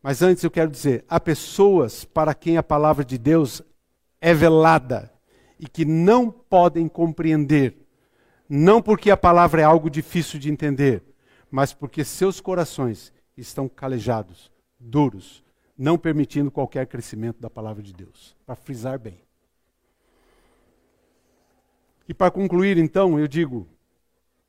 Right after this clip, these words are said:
diante de tudo isso que nós falamos, que nós lemos, que nós revemos, que trouxemos à memória essa parábola de Jesus Cristo, o que passa no seu coração?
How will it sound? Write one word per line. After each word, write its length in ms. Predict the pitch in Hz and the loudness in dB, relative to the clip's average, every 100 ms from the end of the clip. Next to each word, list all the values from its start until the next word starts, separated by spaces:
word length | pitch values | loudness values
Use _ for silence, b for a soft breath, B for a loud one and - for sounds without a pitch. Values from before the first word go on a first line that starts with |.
| _ _ _ _ _ _ _ _ _ | _ _ _ _ _ _ _ _ _
diante 340 | 143 240 240 196 | 2 2 2 -4
de 140 | 180 | -10
tudo 260 | - 233 208 | -8 -6 -4
isso 260 | 180 - | -4 -8
que 120 | - | -8
nós 240 | 175 170 - | -4 -2 -2
falamos, 380 | 151 170 160 - | -2 0 -2 -6
que 120 | 160 | -6
nós 220 | 156 139 | -4 -4
lemos, 380 | 147 165 139 - | -2 -2 -4 -8
que 100 | - | -6
nós 220 | 156 139 | -6 -6
revemos, 1000 | - 165 139 127 185 180 110 - - - _ _ _ _ | -4 -4 -2 4 6 6 0 -10 -20 -20 _ _ _ _
que 100 | - | -14
trouxemos 560 | 170 165 208 208 175 | -10 -2 -2 0 -2
à 60 | 185 | 0
memória 520 | 180 165 165 190 175 | 0 0 2 2 0
essa 240 | 160 - | -4 -6
parábola 540 | 165 151 151 160 160 156 | -8 -6 -4 -4 -6 -6
de 160 | 147 | -8
Jesus 360 | 143 151 139 143 | -4 -4 -4 -12
Cristo, 440 | - 131 - - _ _ _ _ _ _ _ _ _ _ _ _ _ _ _ _ _ _ _ _ _ _ _ _ _ _ _ _ | -12 -12 -12 -20 _ _ _ _ _ _ _ _ _ _ _ _ _ _ _ _ _ _ _ _ _ _ _ _ _ _ _ _
o 100 | 180 | -6
que 120 | - | -4
passa 420 | - 220 202 190 | 2 4 4 2
no 140 | 170 156 | 0 -2
seu 220 | - 160 | -2 -2
coração? 540 | 160 143 - 110 82 | 0 -2 -4 -10 -14